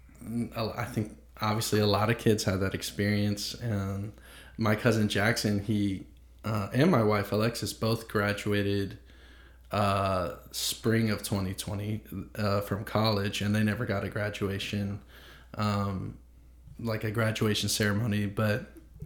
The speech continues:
uh, obviously there was a lot of loss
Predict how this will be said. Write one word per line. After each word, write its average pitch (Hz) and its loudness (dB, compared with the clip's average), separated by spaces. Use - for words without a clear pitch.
uh, 107 0
obviously 113 0
there 123 10
was 107 10
a 101 6
lot 107 6
of 104 2
loss 101 2